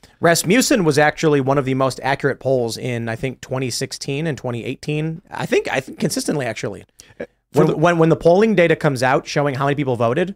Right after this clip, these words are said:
Speaker 1: Rasmussen almost always nails it.
Speaker 2: For the record, I really, really like accurate polling. Like, if you can get ten thousand people and you get an accurate readout of what those ten thousand people think, maybe you can be like, you know,
Speaker 1: The issue is
Speaker 2: in
Speaker 1: if,
Speaker 2: this city,
Speaker 1: I'm, I'm,
Speaker 2: you know.
Speaker 1: if Rasmussen does five polls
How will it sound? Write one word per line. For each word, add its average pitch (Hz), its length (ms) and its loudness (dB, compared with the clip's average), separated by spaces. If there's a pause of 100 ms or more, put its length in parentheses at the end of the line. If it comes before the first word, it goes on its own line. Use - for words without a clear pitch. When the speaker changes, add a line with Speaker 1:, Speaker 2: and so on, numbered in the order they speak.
Speaker 1:
Rasmussen 139 800 0
almost 127 320 -2
always 123 320 -2
nails 107 300 -6
it. - 140 -16
Speaker 2:
For 170 180 4
the 165 80 4
record, 147 440 2
I 123 100 4
really, 135 380 6
really 107 500 4
like 107 380 2 (280)
accurate 107 400 -2
polling. 85 420 -4 (100)
Like, 113 160 -6
if 113 100 -6
you 123 100 -2
can 120 140 0
get 127 300 2
ten 123 180 0
thousand 110 320 2
people 117 380 0
and 101 80 -2
you 101 80 -2
get 104 160 0
an 104 60 0
accurate 101 420 -2
readout 107 280 2
of 95 80 -8
what 104 160 -4
those 101 180 -4
ten 104 180 -4
thousand 98 640 -6
people 101 200 -8
think, 107 300 -2
maybe 98 180 -4
you 90 40 -16
can 95 120 -10
be 92 80 -8
like, 90 180 -8 (520)
you 117 80 -6
know, 101 80 -2
Speaker 1:
The 202 80 6
issue 226 220 4
is 185 100 6
Speaker 2:
in 160 60 6
Speaker 1:
if, 165 60 6
Speaker 2:
this 175 200 4
city, 135 360 6
Speaker 1:
I'm, - 60 4
I'm, - 80 0
Speaker 2:
you 117 60 2
know. 117 160 2
Speaker 1:
if - 160 -2
Rasmussen 208 500 2
does 180 180 2
five 147 340 2
polls 139 540 0